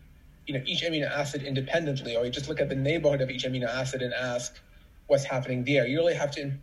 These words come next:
to consider how every amino acid essentially inter-, interacts with every other amino acid in the protein.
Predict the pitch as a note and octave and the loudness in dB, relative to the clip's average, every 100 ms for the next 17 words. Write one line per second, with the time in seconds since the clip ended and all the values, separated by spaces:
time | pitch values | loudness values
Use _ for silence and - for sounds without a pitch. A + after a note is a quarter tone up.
0 | - - - C3 G3+ F3+ C#3+ B2 - - | -12 -10 -4 -2 2 6 6 4 -4 -16
1 | - D3 C#3+ F#3+ F3+ D#3+ D#3 D3+ B2+ C#3+ | 0 4 6 6 6 4 2 0 0 -2
2 | C#3+ C3+ C#3+ C#3 D3 C3+ - D3+ - C3+ | -2 -2 -2 -2 -4 -6 0 2 2 2
3 | D3 D#3 - C#3 C#3+ C3+ C3+ A3 E3 C3+ | 4 4 2 2 2 2 2 6 6 4
4 | B2 A#2 A#2+ - A#2+ - G3 F3+ B2+ A2+ | 0 -2 -4 -8 -8 -2 0 0 -2 -6
5 | - | -8